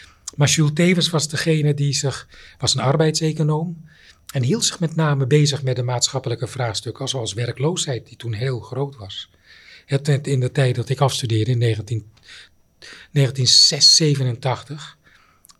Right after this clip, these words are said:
die was heel erg hoog. En Jules was toch ook wel eentje, iemand die zich daarmee bezig hield. Hij schreef ook columns. Hij heeft overigens ook bij de W R R gezeten. Dus dat was wel een, een, vond ik een hele inspirerende man.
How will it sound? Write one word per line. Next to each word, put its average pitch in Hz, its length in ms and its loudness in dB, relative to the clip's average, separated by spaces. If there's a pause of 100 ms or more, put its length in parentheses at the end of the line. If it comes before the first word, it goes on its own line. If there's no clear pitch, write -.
(140)
die 170 160 2
was 147 180 4
heel 143 200 4
erg 120 200 -2
hoog. 160 400 0
En 143 220 -4
Jules 180 420 0
was 139 180 0
toch - 200 -6
ook 135 160 -2
wel 143 120 0
eentje, 143 360 0 (420)
iemand 156 300 4
die 143 100 0
zich 147 120 0
daarmee 147 320 2
bezig 185 360 2
hield. 104 180 -6
Hij 117 80 -8
schreef 120 300 -6
ook 117 160 -10
columns. 190 520 2 (360)
Hij - 220 -2
heeft 147 100 0
overigens 139 400 2
ook 151 140 2
bij 131 120 0
de 127 100 -2
W 120 280 -4
R 113 80 -6
R 110 120 -8
gezeten. 135 640 -4 (1200)
Dus 165 120 4
dat 160 140 4
was 160 160 4
wel 170 200 4
een, 151 200 2
een, 147 140 4
vond 151 180 0
ik 147 60 0
een 151 100 4
hele 160 240 4
inspirerende 127 680 0
man. 127 300 -4